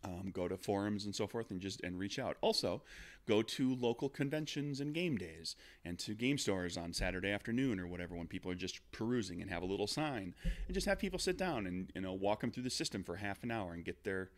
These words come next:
get their thoughts. Um, that does twofold. That gets you marketing, so people start to become aware of your game. Um, and it also, maybe somebody points something out that could be, uh, you know, help to make the game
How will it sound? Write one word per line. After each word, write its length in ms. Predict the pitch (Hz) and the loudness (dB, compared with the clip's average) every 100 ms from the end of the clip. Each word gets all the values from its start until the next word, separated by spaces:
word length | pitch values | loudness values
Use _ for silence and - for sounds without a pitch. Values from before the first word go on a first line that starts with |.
| - - - | -20 -20 -6
get 140 | 110 | 0
their 100 | 110 | 2
thoughts. 520 | 101 101 - - - - - - - - | 2 0 -2 -6 -8 -8 -14 -20 -14 -6
Um, 400 | 85 82 85 78 | -2 -2 -2 0
that 240 | - 92 - 104 | 4 4 4 0
does 480 | 101 98 92 - - | 4 4 2 -2 -4
twofold. 440 | - 190 - - - - | 0 2 4 0 -2 0
That 220 | 90 - | 0 2
gets 240 | 104 - | 0 2
you 140 | 95 90 | 2 4
marketing, 520 | 104 160 107 87 135 | 6 6 4 2 0
so 220 | - 90 92 | -2 -2 -2
people 220 | - 101 | -4 -4
start 200 | 92 92 92 | -2 -2 0
to 40 | |
become 240 | 95 95 | -4 -4
aware 300 | 82 92 147 | -2 2 2
of 80 | 113 | 2
your 80 | 87 | -2
game. 320 | - 80 110 - - - - - - | -4 -6 -6 -6 -8 -10 -14 -16 -4
Um, 360 | 90 85 90 - | 0 2 0 2
and 100 | 104 | 4
it 60 | |
also, 240 | 98 - 98 | 4 4 0
maybe 360 | 95 92 92 | 2 0 0
somebody 280 | 92 87 90 | -2 -2 -2
points 280 | - 101 - | -4 -4 -2
something 300 | 110 - 120 | -4 0 0
out 200 | 113 - - | 0 -4 -6
that 260 | 95 87 - | -2 -2 -2
could 220 | 101 90 | -4 -2
be, 460 | 92 87 87 87 - - | -2 0 -2 -2 -6 -6
uh, 300 | 82 80 80 - - - | -6 -6 -6 -8 -10 -6
you 100 | 73 | -2
know, 80 | |
help 160 | 95 - | 0 -2
to 80 | 92 | -2
make 160 | 85 | -4
the 80 | 82 | -4
game 320 | 85 80 76 | -6 -4 -6